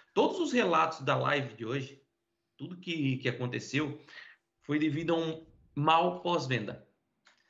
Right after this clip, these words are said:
Né? Se vocês pararem pra pensar, ok, tivemos uma experiência, a, a, até o marketing foi mal colocado, né? Como foi o do, de vocês todos. O, o, a pessoa tá te empurrando uma coisa que você não quer, você não pediu,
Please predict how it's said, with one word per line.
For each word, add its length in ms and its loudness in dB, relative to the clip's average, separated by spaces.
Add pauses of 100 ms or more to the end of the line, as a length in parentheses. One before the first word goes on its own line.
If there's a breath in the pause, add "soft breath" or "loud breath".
(320 soft breath)
Né? 160 -2
Se 100 -4
vocês 220 -6
pararem 380 2
pra 100 0
pensar, 720 -2
ok, 340 -2
tivemos 360 -4
uma 140 -4
experiência, 920 -2 (360 soft breath)
a, 80 4
a, 240 -2 (180)
até 560 0 (160)
o 120 -6
marketing 540 2
foi 160 -6
mal 280 -4
colocado, 500 -2
né? 200 -2
Como 260 -6
foi 200 -2
o 100 2
do, 300 -2
de 120 -4
vocês 400 2
todos. 280 -2 (320 loud breath)
O, 220 -2
o, 60 4
a 140 2
pessoa 320 4
tá 80 0
te 140 -4
empurrando 440 4
uma 160 0
coisa 160 4
que 60 -6
você 180 -4
não 280 2
quer, 300 -2
você 120 -4
não 280 2
pediu, 500 0